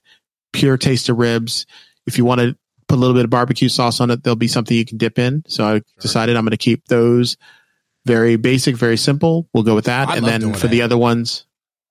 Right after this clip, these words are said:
Speaker 1: yeah, I just went, I went traditional of how I normally cook them for the kids.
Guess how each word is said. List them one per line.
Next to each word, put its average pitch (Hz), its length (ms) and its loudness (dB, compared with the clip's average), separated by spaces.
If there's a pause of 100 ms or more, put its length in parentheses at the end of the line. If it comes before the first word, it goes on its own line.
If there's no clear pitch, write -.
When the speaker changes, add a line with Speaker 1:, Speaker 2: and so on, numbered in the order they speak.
(220)
Speaker 1:
yeah, 113 320 -2
I 123 140 -2
just 120 260 0
went, 123 260 0 (440)
I 131 100 0
went 120 320 -2 (580)
traditional 139 540 2
of 120 60 -2
how 120 200 0
I 117 100 0
normally 123 440 0
cook 123 220 -4
them 127 160 -4
for 127 80 -4
the 123 80 -2
kids. 131 360 -4